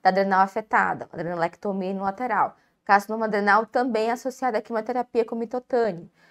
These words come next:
Se for doença de Cushing, quando a causa da minha, do meu excesso de cortisol é devida a um tumor hipofisário secretor de A C T H,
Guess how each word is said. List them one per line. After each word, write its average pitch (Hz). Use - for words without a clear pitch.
Se -
for 233
doença 247
de 247
Cushing, 240
quando 214
a 196
causa 240
da 226
minha, 214
do 214
meu 202
excesso 214
de 226
cortisol 208
é 220
devida 214
a -
um 214
tumor 208
hipofisário 214
secretor 196
de 196
A -
C 202
T 202
H, 202